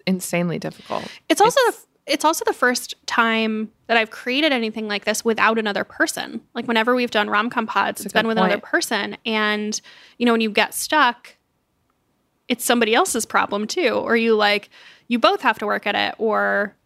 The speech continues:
Speaker 2: you have to brainstorm it together. And so this felt really different. And I'm actually really excited to have an agent because, like, I need somebody in the trenches with me.
Speaker 1: Yeah, I feel like the, the,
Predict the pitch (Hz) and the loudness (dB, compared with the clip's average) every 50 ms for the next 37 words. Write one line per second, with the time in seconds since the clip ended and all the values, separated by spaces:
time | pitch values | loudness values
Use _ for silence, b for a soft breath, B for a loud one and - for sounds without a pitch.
0 | _ _ _ _ _ _ _ _ _ _ _ _ _ _ _ _ _ _ _ _ | _ _ _ _ _ _ _ _ _ _ _ _ _ _ _ _ _ _ _ _
1 | _ _ _ _ - 226 220 226 214 190 - 214 208 - - 220 - 214 214 214 | _ _ _ _ -6 -2 2 2 2 2 2 -2 -6 -6 -10 -6 -2 -2 0 0
2 | 220 214 - 233 233 220 - - 294 277 320 359 302 226 208 214 220 - 240 233 | 0 0 0 0 0 0 -2 -4 0 2 2 2 4 2 0 0 -2 0 0 0
3 | 214 233 269 294 - - - - - _ - - 226 208 202 208 196 - - - | 2 2 2 2 0 -4 -6 -8 -12 _ -6 0 2 2 4 2 0 -2 -6 -8
4 | - - _ _ _ _ _ _ _ _ _ _ _ _ _ _ _ _ _ _ | -10 -10 _ _ _ _ _ _ _ _ _ _ _ _ _ _ _ _ _ _
5 | _ _ _ _ _ _ 247 294 302 262 214 247 285 - 285 220 226 233 - 254 | _ _ _ _ _ _ 0 2 2 2 2 0 2 2 2 2 2 2 2 0
6 | 262 - - 466 370 254 226 226 226 226 226 - 233 233 240 226 233 214 208 208 | 0 0 2 2 2 2 2 2 2 0 2 2 2 2 2 2 0 0 0 -2
7 | 202 - 208 233 269 - 226 214 208 - 214 - 208 214 226 214 - 220 220 214 | -6 -4 -2 -2 0 2 0 0 0 -4 -6 -6 -4 -4 -4 -4 -2 -2 -2 0
8 | 214 208 214 269 339 320 - - 233 220 214 208 214 208 208 190 170 - - 226 | -2 0 2 2 2 2 2 0 2 2 2 2 2 0 -2 -4 -6 -2 -2 -2
9 | 233 - - 151 - - - - - 160 147 156 233 254 - _ _ _ _ _ | -2 -2 -4 -8 -12 -16 -18 -20 -20 -18 -12 -12 -12 -12 -12 _ _ _ _ _
10 | _ _ _ _ _ _ _ _ _ B B B B - 185 180 175 156 139 - | _ _ _ _ _ _ _ _ _ B B B B 0 2 4 4 4 2 0
11 | - 190 - - 247 254 254 254 - _ - 202 185 190 190 180 175 | -2 -4 -4 -2 -2 -2 -2 -2 -6 _ -10 -8 -4 -2 -2 -2 -4